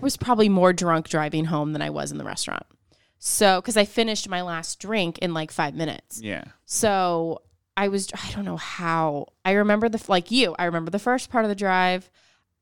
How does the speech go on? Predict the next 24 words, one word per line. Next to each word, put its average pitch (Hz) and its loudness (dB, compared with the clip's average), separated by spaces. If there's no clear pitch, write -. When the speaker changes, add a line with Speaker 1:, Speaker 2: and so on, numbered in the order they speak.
Speaker 1:
I 185 2
don't 180 4
remember 175 -4
how 165 -6
I 160 -4
got - -4
to 185 -10
my 151 -8
place. 233 -2
I 180 -2
don't 160 -6
remember 156 -6
where 156 -4
I, - -8
how 180 -4
the 175 -10
fuck 185 0
I - -6
parked. 170 -2
I 190 0
just 190 -6
remember 180 -6
I'm 185 -8
driving 214 -6